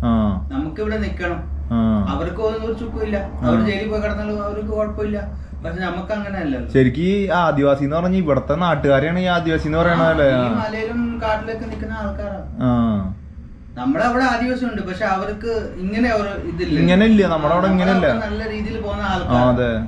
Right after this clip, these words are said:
Speaker 1: നമ്മുടെ അവിടെ എന്ന് പറഞ്ഞാൽ കാട്ടിലുള്ള ആൾക്കാര്,
Speaker 2: ആ.
Speaker 1: അങ്ങനെ പാവപ്പെട്ട ആൾക്കാര്, അങ്ങനത്തെ
Speaker 2: അതെ.
Speaker 1: രീതിയില് അവര്
Speaker 2: അവര്
Speaker 1: ഉപദ്രവിക്കുന്ന
Speaker 2: പണിയെടുത്ത് നല്ല
Speaker 1: അതെ, ആ.
Speaker 2: അധ്വാനിച്ചിട്ടല്ലേ പോകുന്നത്. പക്ഷെ ഇവിടെ അങ്ങനെയല്ല.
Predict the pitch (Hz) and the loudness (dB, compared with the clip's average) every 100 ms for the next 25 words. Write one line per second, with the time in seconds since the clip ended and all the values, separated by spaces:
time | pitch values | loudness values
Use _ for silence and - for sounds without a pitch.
0 | - - 117 117 151 175 196 196 208 196 | -6 -2 2 4 2 2 0 2 2 2
1 | 196 202 202 208 202 196 196 196 196 190 | 0 0 2 4 2 2 0 2 2 2
2 | 185 190 185 190 196 190 190 190 185 175 | 4 4 4 4 4 4 2 2 0 2
3 | 180 180 170 156 110 113 123 151 139 139 | 2 2 2 2 2 2 0 0 2 4
4 | 135 151 233 254 240 269 269 247 247 151 | 4 4 4 2 0 -2 0 0 2 4
5 | 156 160 156 156 151 143 135 127 233 214 | 4 4 4 2 0 2 2 0 -2 -4
6 | 202 196 147 170 165 196 190 214 196 185 | -4 -4 -4 -6 -6 -6 -4 -2 0 -2
7 | 175 143 117 | -2 -4 -4